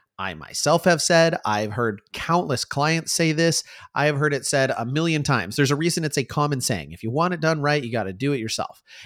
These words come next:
And this is a very, very common mindset for entrepreneurs and business owners. And it's a really, really bad one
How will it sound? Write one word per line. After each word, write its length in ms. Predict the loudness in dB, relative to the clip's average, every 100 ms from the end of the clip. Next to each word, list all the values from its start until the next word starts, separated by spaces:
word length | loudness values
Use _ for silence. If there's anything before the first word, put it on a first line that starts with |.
| -6
And 280 | 0 2 2
this 200 | 2 2
is 400 | 0 2 2 0 -6 _ _ _ _ -4
a 60 |
very, 400 | -4 0 2 4
very 240 | 4 4 2
common 460 | 0 -2 0 -2
mindset 680 | -2 -2 0 0 -2 -2 -4 -8
for 140 | -8
entrepreneurs 760 | -6 -6 -6 -8 -6 -4 -4 -6
and 160 | -8 -8
business 360 | -10 -8 -4
owners. 320 | -4 -4 -6 -10 -18 -20 _
And 120 | -6
it's 160 | -4 -2
a 160 | -4 -6 -8 2
really, 580 | 6 6 4 2 -4 _ _
really 680 | -10 -2 0 0 0 -4 -8 _ _ -2
bad 340 | -2 -2 -6
one 280 | -12 -14